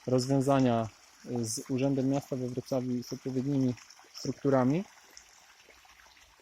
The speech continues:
Woda pochodząca z odwodnienia wykopu, y, pod budowę kolejnych,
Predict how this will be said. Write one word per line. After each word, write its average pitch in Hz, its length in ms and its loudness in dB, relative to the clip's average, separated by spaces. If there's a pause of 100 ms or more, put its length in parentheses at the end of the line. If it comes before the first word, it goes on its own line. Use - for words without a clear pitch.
(180)
Woda 165 340 8
pochodząca 160 520 0
z - 80 -6
odwodnienia 151 540 0
wykopu, 185 580 6 (800)
y, 120 40 -6
pod 135 220 -4
budowę 143 360 0 (380)
kolejnych, 147 560 -2